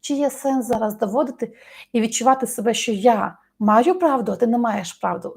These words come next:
Це зверхнє відношення вже теж руйнує наші відносини. Якщо ми хочемо бути з цією людиною, то ми вже будуємо відносини більше на тому, що у нас є спільного, а там, де в нас є різне, у нас його може бути багатенно того різного. Цим ми доповнюємо один одного,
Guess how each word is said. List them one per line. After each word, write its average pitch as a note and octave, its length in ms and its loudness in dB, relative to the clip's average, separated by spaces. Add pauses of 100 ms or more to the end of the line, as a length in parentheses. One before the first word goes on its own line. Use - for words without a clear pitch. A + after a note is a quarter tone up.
Це C4 120 -2
зверхнє B3 360 2
відношення C#4 580 0
вже F4+ 360 -2
теж E4 360 -2
руйнує A#3 340 0
наші G3+ 260 -6
відносини. G#3+ 540 -8 (440)
Якщо A3 220 -4
ми C4+ 120 2
хочемо C4 340 0
бути - 200 0
з - 100 -8
цією G#3+ 260 -2
людиною, B3 520 -2 (400)
то B3 100 0
ми B3+ 120 4
вже A3+ 120 0
будуємо A3+ 340 2
відносини G#3+ 540 -2
більше G#3 300 -4
на G#3 80 -2
тому, G#3 280 0
що - 180 -2
у - 20 -2
нас G#3 220 -4
є G3+ 60 -4
спільного, D4+ 540 -2 (320)
а A3+ 100 8
там, A#3+ 360 4
де G#3+ 100 0
в G#3+ 60 0
нас G3+ 360 0
є G3 80 -2
різне, B3+ 420 2
у - 20 2
нас A3 180 2
його C4 120 4
може C4+ 180 4
бути C4+ 220 2
багатенно C#4 680 2
того A3 240 -4
різного. F#3+ 460 -8 (400)
Цим E4 420 4
ми C4+ 120 2
доповнюємо A#3 600 2
один G#3 240 0
одного, C4+ 460 0